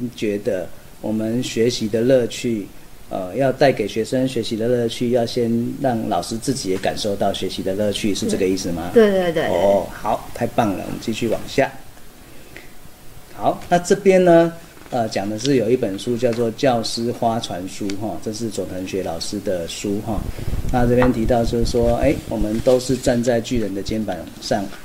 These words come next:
Speaker 1: 走出自己的路，哈。所以，呃，要怎么样站在巨人肩膀上呢？就是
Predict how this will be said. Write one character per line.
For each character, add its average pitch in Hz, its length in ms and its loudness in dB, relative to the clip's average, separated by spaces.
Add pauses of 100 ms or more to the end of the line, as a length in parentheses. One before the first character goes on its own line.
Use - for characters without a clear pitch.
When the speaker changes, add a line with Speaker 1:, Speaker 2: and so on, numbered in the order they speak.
(120)
Speaker 1:
走 98 180 -2
出 113 220 -4
自 120 120 0
己 98 200 -6
的 87 180 -2
路， 98 160 0 (100)
哈。 - 80 -6 (420)
所 135 140 4
以， 113 180 2 (300)
呃， 98 280 -2 (200)
要 156 120 6
怎 135 120 -2
么 117 80 0
样 135 180 4
站 139 160 2
在 135 140 4
巨 127 140 -2
人 107 160 -2
肩 117 160 -2
膀 95 180 -4
上 110 220 -4
呢？ 90 60 -8 (100)
就 120 120 -4
是 113 240 -4